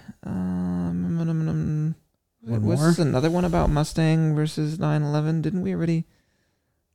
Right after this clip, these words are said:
Speaker 2: We had
Speaker 1: Uh,
Speaker 2: one.
Speaker 1: just about the only cars immediately identified from the shape. Oh, this is from the per-, one of the people we met in Detroit.
Speaker 2: Okay.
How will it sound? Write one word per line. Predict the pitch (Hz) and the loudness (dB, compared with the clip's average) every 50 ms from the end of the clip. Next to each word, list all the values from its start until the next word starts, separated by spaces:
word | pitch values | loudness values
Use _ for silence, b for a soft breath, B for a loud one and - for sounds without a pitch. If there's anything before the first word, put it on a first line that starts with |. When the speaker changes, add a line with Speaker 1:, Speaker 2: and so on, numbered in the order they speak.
| _ - | _ 0
Speaker 2:
We | 123 113 127 | 4 4 6
had | 156 175 | 6 6
Speaker 1:
Uh, | 127 | 4
Speaker 2:
one. | 101 101 113 | 4 4 4
Speaker 1:
just | 135 151 | 2 0
about | 151 147 - | -2 -4 -2
the | - | -2
only | - 143 143 147 | -2 -2 -2 -4
cars | 147 - - 160 139 139 139 151 | -4 -4 -4 -2 0 0 -2 -2
immediately | - 156 143 143 143 - - 135 | -2 -2 -2 0 0 0 -2 -2
identified | - - - - - - - - - - | -2 -2 -2 -4 -4 -4 -4 -6 -6 -6
from | - - | -6 -6
the | - - | -8 -8
shape. | - - - - | -8 -6 -2 2
Oh, | - 156 | 2 2
this | 147 175 190 | 2 2 -2
is | 214 214 - | -2 -4 0
from | - 220 196 | 2 2 4
the | 170 | 2
per-, | 165 - 185 151 | 2 2 0 2
one | 156 170 165 | 4 4 4
of | 165 | 2
the | 151 147 | 2 0
people | - 170 160 156 147 | 0 0 0 0 0
we | 147 147 | 0 2
met | 143 143 139 - | 2 2 0 0
in | - 156 143 | 0 -2 -2
Detroit. | 139 139 135 - - - - 233 202 - - - - - - _ _ - | -2 -4 -6 -6 -8 -8 -4 -2 -2 -2 -2 -4 -6 -10 -18 _ _ -12
Speaker 2:
Okay. | 139 - - 110 | -8 -4 -2 -2